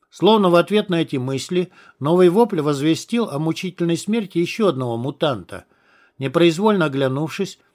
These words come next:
артист увидел, как в одном месте раскачиваются деревья, будто странный ветер гнёт их в разные стороны, либо кто-то невероятно сильный прокладывает себе дорогу на манер бульдозера,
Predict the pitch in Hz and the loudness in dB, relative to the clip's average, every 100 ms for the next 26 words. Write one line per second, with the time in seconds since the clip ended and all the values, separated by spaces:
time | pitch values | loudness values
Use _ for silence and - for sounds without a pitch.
0 | _ _ _ _ 143 180 - 208 - 208 | _ _ _ _ 0 0 0 -2 0 0
1 | 254 233 143 151 143 165 160 185 202 254 | 2 2 0 0 0 0 2 0 2 0
2 | 233 147 139 - 185 - 156 143 - 135 | -2 -2 -2 0 -2 0 -4 -4 -6 -2
3 | 160 226 247 120 87 _ _ - 143 - | 0 0 0 -2 -6 _ _ -6 -6 -2
4 | 165 - 180 175 175 202 240 156 113 131 | -4 0 2 4 2 0 -2 -4 -4 -4
5 | 196 170 - 185 175 165 160 - 262 247 | -2 -4 -2 0 0 0 -4 -4 -4 -2
6 | 135 98 _ _ _ _ _ _ 143 185 | -2 -8 _ _ _ _ _ _ 2 4
7 | 185 190 226 220 170 165 160 170 175 185 | 4 2 0 0 0 2 4 4 4 4
8 | 180 180 170 - 254 156 107 _ _ - | 2 -2 -4 -2 -2 -2 -4 _ _ -6
9 | 143 170 196 196 160 156 - - 160 160 | 0 2 4 4 4 0 -2 -2 0 2
10 | 135 202 254 160 135 143 175 202 180 175 | 4 4 2 0 -2 0 0 0 0 0
11 | 202 208 196 120 107 92 | 0 4 2 2 -6 -8